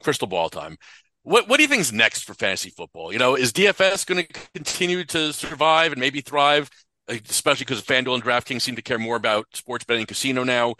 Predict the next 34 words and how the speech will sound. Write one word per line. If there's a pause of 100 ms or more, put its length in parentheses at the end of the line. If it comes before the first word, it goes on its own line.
(440)
Best
ball
seems
to
be
growing
exponentially. (100)
Uh,
what's
gonna
happen
there? (260)
Season
long,
is
that
gonna
remain
the
granddaddy,
or
are
people
gonna
migrate
maybe
to
best
ball?
Where, (260)
what
do
you
see